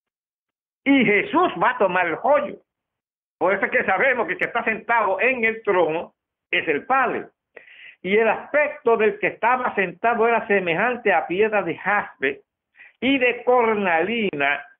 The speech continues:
y había alrededor del trono un arco iris. Un arco iris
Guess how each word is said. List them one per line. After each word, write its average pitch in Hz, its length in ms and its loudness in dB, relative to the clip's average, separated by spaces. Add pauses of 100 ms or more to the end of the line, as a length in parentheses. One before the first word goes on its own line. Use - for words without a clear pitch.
(280)
y 202 200 2
había 233 420 2
alrededor 196 640 0
del 214 240 0
trono 208 560 2
un 220 380 -2
arco 107 760 -4
iris. 131 500 -2 (300)
Un 226 160 0
arco 262 380 2
iris 185 380 -2